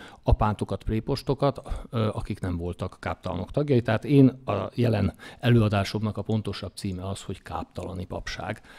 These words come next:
ö, Magyarországon és Horvátországban a tizenhat-tizenhetedik században. A, az első nagyobb pont az a változások a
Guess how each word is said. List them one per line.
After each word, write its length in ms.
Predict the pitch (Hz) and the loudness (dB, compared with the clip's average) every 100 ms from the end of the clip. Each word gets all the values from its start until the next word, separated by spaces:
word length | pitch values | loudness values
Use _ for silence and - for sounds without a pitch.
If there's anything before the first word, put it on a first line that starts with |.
| - - - | -20 -20 -10
ö, 260 | 85 82 | -6 -4
Magyarországon 760 | 85 92 85 90 - 90 92 92 | -4 -4 -4 -6 -6 -8 -10 -10
és 80 | 95 | -6
Horvátországban 680 | 104 98 - - 101 104 | -4 -2 -2 -4 -6 -6
a 40 | 87 | -8
tizenhat-tizenhetedik 920 | 101 90 85 87 90 87 85 90 82 | -8 -8 -8 -10 -8 -8 -10 -12 -14
században. 720 | - 90 92 95 - - - - - - - - - - - - - - - - _ _ _ - | -14 -10 -10 -12 -12 -10 -10 -12 -20 -20 -20 -20 -20 -20 -20 -20 -20 -20 -20 -20 _ _ _ 2
A, 400 | 123 117 113 - | 6 8 6 2
az 140 | 123 | 4
első 280 | 160 165 123 | 6 6 6
nagyobb 280 | 123 110 - | 6 6 2
pont 300 | 113 113 110 | 4 4 4
az 120 | 104 | 0
a 60 | |
változások 720 | 95 104 101 98 98 104 101 98 | 2 0 0 -4 -6 -8 -8 -8
a 180 | 87 | -8